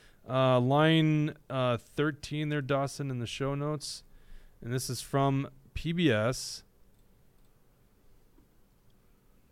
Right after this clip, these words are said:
Uh, sorry, I lost my spot. Russians sent hundreds of thousands of troops into its war in Ukraine and suffered immense casualties. Some were drawn from prisons,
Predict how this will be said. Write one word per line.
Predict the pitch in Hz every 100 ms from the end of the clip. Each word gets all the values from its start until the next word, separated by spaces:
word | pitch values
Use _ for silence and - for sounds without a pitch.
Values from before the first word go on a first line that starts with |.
| _ _ -
Uh, | -
sorry, | - - 55 55 - - -
I | -
lost | 90 101
my | 98
spot. | 98 - 110 101 - - - - - - - - - - - _ _ - _ -
Russians | 127 175 - 214
sent | - 165
hundreds | 107 151 185 208 180
of | -
thousands | 156 160 160 151
of | 139
troops | - 151 135
into | - 135 - 127
its | 117 117 - -
war | 120 143 135 110 110
in | 113
Ukraine | 110 - 156 123 104 107 - - _ - -
and | 123 117
suffered | 156 143 131
immense | 113 123 175 -
casualties. | - 156 147 127 101 -
Some | 147 165
were | 175
drawn | 127 139 147
from | 143 113
prisons, | - 143 156 175 -